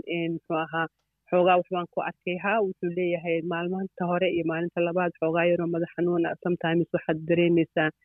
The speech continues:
ee, qiiqsi camal, een, inaa mata ku soo hayo oo kale. Waa laba maalmood. Wixii ka dambeeya is normal.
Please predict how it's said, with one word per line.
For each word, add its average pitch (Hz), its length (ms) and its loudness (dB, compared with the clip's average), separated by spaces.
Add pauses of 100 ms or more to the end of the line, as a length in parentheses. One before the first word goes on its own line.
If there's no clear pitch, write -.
(340)
ee, 170 180 4
qiiqsi - 440 0
camal, 165 360 2 (320)
een, 160 280 0
inaa 170 260 0
mata 165 280 -2
ku - 160 -12
soo 170 200 4
hayo 165 260 6
oo 165 120 4
kale. 180 280 0 (580)
Waa 175 220 4
laba 175 220 4
maalmood. 165 440 -4
Wixii 180 280 -4
ka 190 120 -4
dambeeya 180 500 0
is - 220 -14
normal. 165 560 -2